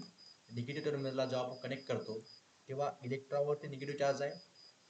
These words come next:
तर इलेक्ट्रॉन हे या निगेटिव्ह टर्मिनलकडून काय होतील, रिपेल होतील आणि सर्वच्या सर्व इलेक्ट्रॉन अट्रॅक्ट होतील पॉझिटिव्ह टर्मिनलकडे. म्हणजे सर्वच्या सर्व इलेक्ट्रॉन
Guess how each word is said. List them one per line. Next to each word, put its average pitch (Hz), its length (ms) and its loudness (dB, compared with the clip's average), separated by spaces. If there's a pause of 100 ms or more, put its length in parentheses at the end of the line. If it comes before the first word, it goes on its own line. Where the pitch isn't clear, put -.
तर 139 180 2
इलेक्ट्रॉन 139 440 0
हे 143 280 -4
या 147 240 2 (240)
निगेटिव्ह 143 380 -2
टर्मिनलकडून 143 640 0
काय 131 140 2
होतील, 147 360 -4 (160)
रिपेल 120 340 2
होतील 143 340 -2 (360)
आणि 120 140 -6
सर्वच्या 135 380 0
सर्व 135 240 -2
इलेक्ट्रॉन 123 480 0
अट्रॅक्ट 123 460 -2
होतील 160 260 -6 (640)
पॉझिटिव्ह 135 380 6
टर्मिनलकडे. 104 580 0 (420)
म्हणजे 135 140 -2
सर्वच्या 147 440 2
सर्व 143 400 2
इलेक्ट्रॉन 143 460 2